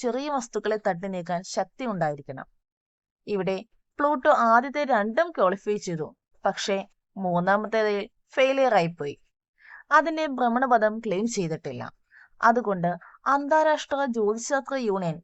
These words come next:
രണ്ടായിരത്തി ആറിൽ പ്ലൂട്ടോയെ ഒരു കുള്ളൻ ഗ്രഹം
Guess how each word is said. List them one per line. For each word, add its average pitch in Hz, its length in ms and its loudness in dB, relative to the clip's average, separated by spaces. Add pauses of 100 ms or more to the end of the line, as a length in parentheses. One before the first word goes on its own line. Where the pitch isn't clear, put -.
(160)
രണ്ടായിരത്തി 226 560 4
ആറിൽ 180 340 -2
പ്ലൂട്ടോയെ 180 640 0 (400)
ഒരു 330 180 0 (120)
കുള്ളൻ 311 440 6
ഗ്രഹം 190 340 0